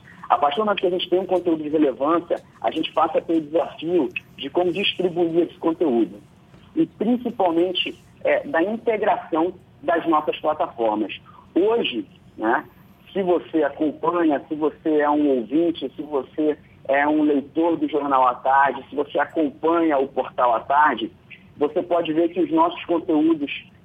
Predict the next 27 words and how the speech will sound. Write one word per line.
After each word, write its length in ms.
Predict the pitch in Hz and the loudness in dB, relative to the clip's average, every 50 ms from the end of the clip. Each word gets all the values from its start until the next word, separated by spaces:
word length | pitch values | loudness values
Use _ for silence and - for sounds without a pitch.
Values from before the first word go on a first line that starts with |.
| - - | -10 -4
eles 340 | - 151 156 151 147 143 - - - - - - - - - - - - | -2 0 2 2 0 0 -2 -4 -12 -20 -20 -20 -20 -20 -20 -20 -10 -4
são 220 | - 175 170 170 - - - - | -2 0 0 -2 -4 -8 -16 -14
extremamente 560 | - - - - - 214 196 185 196 190 - 202 | -14 -10 -6 -2 2 2 2 2 2 0 -4 -6
integrados. 640 | 196 - 208 175 135 131 120 113 107 101 104 - - - - - - - | -2 0 0 0 2 2 2 2 0 -2 -4 -10 -18 -20 -20 -20 -4 0
A 120 | - 139 | 2 4
matéria 540 | 156 170 165 - - - 190 214 226 220 214 | 6 6 4 4 2 0 2 2 2 2 0
que 160 | 208 - 208 | -2 -2 -4
você, 520 | 180 180 185 170 - - 180 175 170 175 175 - - - - | -2 -2 -2 -2 0 0 2 2 2 0 -2 -6 -18 -6 -2
a 120 | - - | 0 0
pauta 420 | - - - 165 208 226 - 226 202 | 0 2 2 4 4 4 2 0 -2
que 120 | - 214 | -2 -2
você 380 | 175 175 180 180 - 185 170 143 | -2 -2 -2 0 0 0 0 0
vê 380 | 127 139 143 143 135 123 110 - - - - - - - - - - | 0 2 2 4 4 2 0 -2 -8 -20 -20 -20 -20 -20 -20 -12 -6
no 140 | - 135 131 | -4 -4 -2
produto 420 | - - 147 139 143 147 143 - | 0 0 0 2 0 0 0 0
impresso, 580 | 131 117 - 131 131 139 151 156 - - 165 - - - - - | -2 0 2 2 2 2 2 0 -2 -6 -14 -14 -16 -12 -6 -2
ela 220 | - 143 160 - | 0 2 2 2
tá 200 | - 175 151 - | 0 -2 -2 -2
sendo 200 | - 190 202 190 | -4 -4 -4 -4
desdobrada 800 | 160 180 165 156 175 160 143 123 139 135 131 127 117 113 113 110 - - - - - - - - | -6 -6 -4 0 0 2 2 2 2 4 4 2 2 0 -2 -2 -4 -8 -20 -20 -20 -20 -20 -18
de 80 | - 127 | -16 -12
forma 360 | - - 160 156 156 156 156 | -4 -2 0 2 4 4 4
analítica 800 | 156 151 151 147 135 139 139 143 131 - - - - 113 104 - - - - - 131 | 4 6 4 4 4 4 2 2 2 0 -4 -2 -2 -2 -2 -4 -8 -20 -16 -6 -2
no 160 | 139 151 - | 0 0 0
Portal 480 | - 156 139 - - - 147 143 139 | 0 -2 -2 -2 0 0 2 2 2
à 60 | 131 131 | 2 0
Tarde 500 | - - 151 160 170 180 175 185 190 | 2 4 4 6 4 4 2 0 -2